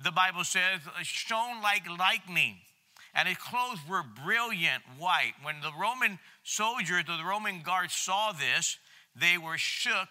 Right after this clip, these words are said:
with fear, and they fainted. So these Roman guards, these, these guards that were so big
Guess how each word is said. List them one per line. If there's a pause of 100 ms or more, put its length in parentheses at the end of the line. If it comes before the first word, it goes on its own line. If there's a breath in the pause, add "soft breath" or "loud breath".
(100)
with
fear,
and
they
fainted.
So
these (600 loud breath)
Roman
guards,
these, (320 soft breath)
these
guards
that
were
so
big